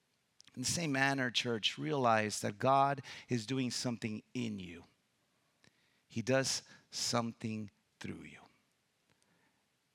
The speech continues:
He's doing something in you. He's preparing you before, before he does something through you.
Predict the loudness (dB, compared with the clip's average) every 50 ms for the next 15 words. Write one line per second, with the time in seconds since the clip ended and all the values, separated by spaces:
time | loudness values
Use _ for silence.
0 | _ _ -12 -10 -6 -2 -2 0 0 0 -2 -2 -2 -4 -4 -2 -2 -4 -4 -4
1 | -6 _ -4 -2 -2 -2 -4 -6 -8 -10 -14 -18 _ _ -6 -6 -6 -6 -4 -8
2 | -12 -12 _ -8 -6 -4 -4 -4 -6 -8 -10 -14 -20 -20 _ _ _ _ _ _
3 | -20 -20 -20 _ _ -10 -10 -8 -8 -8 -8 -6 -6 -8 -8 -10 -14 -16 _ _
4 | _ _ _ _ _ _ _ _ _ _ _ _ _ _ _ _ _ _ _ _
5 | _ _ -10 -8 -8 -8 -6 -4 -2 0 2 4 4 4 2 2 -2 -8 -12 -6
6 | -6 -4 0 2 0 2 2 0 -2 -4 -4 -6 -8 -10 -10 -10 -10 -10 -12 -14
7 | _ _ _ _ _ _ -12 -12 -10 -12 -14 -14 -16 -20